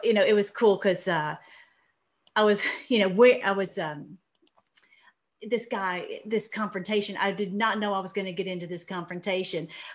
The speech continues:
but it was cool because I had on my, my, uh, you know, they, they, God breathed life into them and they stood up, right? And I'm like, "I'm invincible." <laughs> "I'm Superwoman.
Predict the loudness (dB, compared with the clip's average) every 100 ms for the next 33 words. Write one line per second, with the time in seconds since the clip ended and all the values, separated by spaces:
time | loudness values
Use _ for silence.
0 | 2 4 4 2 6 8 8 4 4 6
1 | 8 8 6 4 2 0 -2 -4 -10 -20
2 | -20 _ -8 -6 -4 -4 -6 -8 -12 -16
3 | -20 _ _ _ -6 -4 -2 -2 -4 -6
4 | -6 -6 -8 _ _ -20 _ -20 _ _
5 | _ _ _ -2 -2 4 2 4 2 2
6 | 0 -4 -4 -6 -8 -8 -6 -6 -4 0
7 | 0 0 -2 -4 -8 -8 0 2 2 0
8 | -8 _ -20 _ -8 -2 0 4 4 2
9 | -6 _ _ _ _ _ 6 10 8 10
10 | 10 10 10 10 12 12 12 10 8 6
11 | 6 4 4 2 -2 -4 4 6 8 8
12 | 8 10 10 8